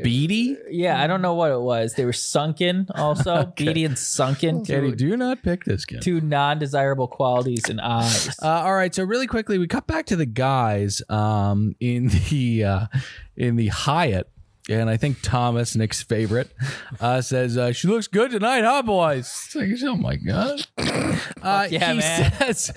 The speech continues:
Speaker 1: he says he swallowed his bow tie. Thomas, it is around your neck. What the fuck are you talking about? This is people just talking.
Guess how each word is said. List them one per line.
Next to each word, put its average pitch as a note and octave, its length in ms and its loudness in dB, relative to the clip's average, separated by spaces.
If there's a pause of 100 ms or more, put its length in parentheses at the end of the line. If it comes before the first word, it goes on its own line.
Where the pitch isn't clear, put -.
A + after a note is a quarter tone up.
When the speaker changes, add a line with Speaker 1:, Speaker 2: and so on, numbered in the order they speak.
(240)
Speaker 1:
he A#3 140 2
says D4+ 280 0
he C#4+ 120 0
swallowed A#3 880 2
his G3+ 220 -2
bow C3+ 320 0
tie. G2 340 -2 (380)
Thomas, F#4+ 480 0 (560)
it A4+ 120 6 (100)
is - 120 0
around G3+ 540 0
your G3+ 240 2
neck. F#3 380 0 (100)
What G#3+ 480 2
the G3 100 2
fuck - 840 -2
are G#3 160 4
you G3+ 240 2
talking D#3 500 0
about? G#2 200 2
This A#3 200 2
is - 40 -2
people B3 300 0
just G3 240 -2
talking. A#2+ 1040 0